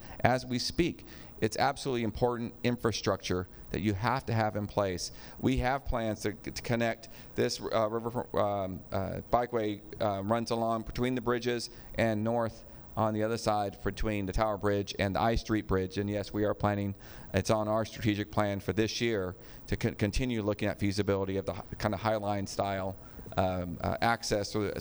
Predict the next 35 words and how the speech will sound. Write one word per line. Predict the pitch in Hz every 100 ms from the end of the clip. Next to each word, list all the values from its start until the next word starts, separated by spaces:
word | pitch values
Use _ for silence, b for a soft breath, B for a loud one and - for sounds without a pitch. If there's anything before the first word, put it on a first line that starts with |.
| -
for | - 107
the | 98 92
I | 117 113
Street | 117 95
Bridge | 104 98 95
once | 104 101
we | 101
build | 92 95 92 90 B B
the | 101
C | - 110
Street | 98 107 98
Bridge, | 101 98 -
which | 110
will | 120
be | 110 110
a |
pedestrian, | 107 101 104 - 107 107 101 -
bike-friendly, | 107 101 104 98 98 95 98 B B B -
um, | 98 92 92 90 90 -
uh, | 95
bridge | 90 113 107 107 104
as | 104
well | 107
as | 104
the |
Broadway | 92 113 113 95
Bridge. | 90 87 - B B -
We're | 113
also | 143 147
planning, | 120 131 123 117 113
in | 104
fact, | 98 117 -
we | 107
have | 107
plans | - 113 110 104